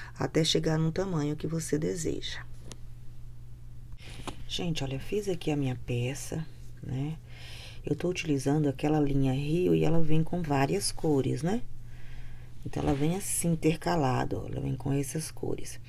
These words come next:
Aí, tinha mais dessas cores aqui no,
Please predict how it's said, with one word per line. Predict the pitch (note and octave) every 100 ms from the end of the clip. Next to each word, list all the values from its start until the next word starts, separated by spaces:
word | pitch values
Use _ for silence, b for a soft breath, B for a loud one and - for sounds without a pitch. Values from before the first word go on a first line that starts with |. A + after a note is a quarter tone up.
| B B B B B
Aí, | D3+
tinha | - - E3
mais | E3 F3 G#3+ F#3+
dessas | D#3 D3 C3 -
cores | - D3 D3 C#3 C3+
aqui | D#3 - E3 E3
no, | E3 D#3+ D3 C#3+ C3+